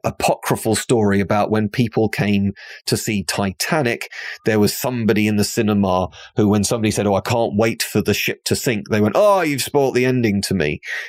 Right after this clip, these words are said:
Now, I would say Titanic is another example where it's a name that is associated with one thing. As soon as you say Titanic, you think that's the ship that got sunk by the iceberg.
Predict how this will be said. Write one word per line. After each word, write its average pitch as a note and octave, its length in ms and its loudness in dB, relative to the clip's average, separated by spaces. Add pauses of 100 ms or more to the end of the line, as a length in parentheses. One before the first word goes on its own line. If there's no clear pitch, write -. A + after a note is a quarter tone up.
Now, E3+ 220 2
I G#3+ 240 2
would F#3 200 2
say A#2 480 0
Titanic C3+ 800 -2
is A2 120 0
another A2+ 400 2
example G#2 540 0
where G2+ 300 2
it's - 200 -2
a A#2+ 80 2
name A#2 480 0
that G#2 120 2
is G2+ 120 -2
associated F#2+ 680 -2
with F2 220 -6
one F#2+ 200 -2
thing. E2 220 -4
As - 100 -8
soon C#3+ 260 2
as F3 140 2
you D3+ 80 2
say G#2 220 -2
Titanic, F#2 640 -4
you F#2+ 100 -4
think - 260 -2
that's G2+ 260 -2
the G#2+ 140 0
ship - 300 -4
that G2+ 140 -2
got - 180 -2
sunk - 360 -6
by F2 220 -8
the F#2+ 220 -4
iceberg. - 640 -4